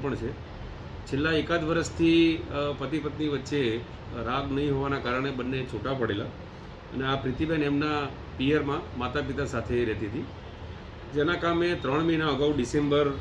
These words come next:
બે હજાર વીસમાં ચારસો અઠ્ઠાણુંની ફરિયાદ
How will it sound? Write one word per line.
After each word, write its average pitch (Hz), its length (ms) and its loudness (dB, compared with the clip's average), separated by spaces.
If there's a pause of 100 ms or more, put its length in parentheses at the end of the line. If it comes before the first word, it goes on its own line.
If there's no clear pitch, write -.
(340)
બે 127 140 4
હજાર 135 300 4 (560)
વીસમાં 135 560 -2 (300)
ચારસો 117 320 0
અઠ્ઠાણુંની 147 480 2
ફરિયાદ 135 400 0